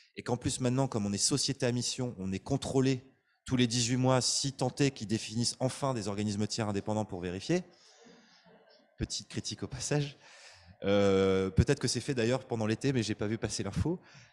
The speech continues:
Euh, voilà, on, on, on s'engage quand même sur quelque chose de, de fort. Donc, voilà, voilà concrètement la, la raison d'être. Euh, derrière, elle a quand même une importance forte, c'est que,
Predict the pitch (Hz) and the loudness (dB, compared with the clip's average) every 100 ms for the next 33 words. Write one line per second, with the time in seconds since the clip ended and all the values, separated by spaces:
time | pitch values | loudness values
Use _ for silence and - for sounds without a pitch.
0 | - 101 95 92 92 92 - - 135 127 | -2 2 4 6 6 4 2 0 4 4
1 | 90 107 113 113 120 110 156 151 156 - | 2 -2 0 0 0 2 4 6 4 4
2 | 127 151 180 - - 113 117 107 165 143 | 4 6 4 2 -2 -2 0 0 0 0
3 | 107 98 95 92 98 82 - - - _ | 0 2 0 -2 -4 -6 -10 -16 -20 _
4 | _ _ _ - - 107 107 107 101 131 | _ _ _ -20 -8 -8 -8 -12 -4 -2
5 | - 120 151 156 139 139 - 156 139 110 | 0 2 2 2 -2 -2 0 2 4 2
6 | 107 107 110 104 90 - - - _ _ | 0 0 -2 -4 -6 -14 -20 -20 _ _
7 | _ _ _ _ 98 98 98 98 98 95 | _ _ _ _ -4 0 0 -2 -4 -8
8 | - _ _ _ - _ - 123 127 170 | -16 _ _ _ -20 _ -8 -2 2 2
9 | 135 117 135 135 127 120 117 - - 123 | 2 2 2 2 2 4 4 4 2 0
10 | 117 - 160 - - 127 - 120 | 0 4 2 2 -4 -2 2 2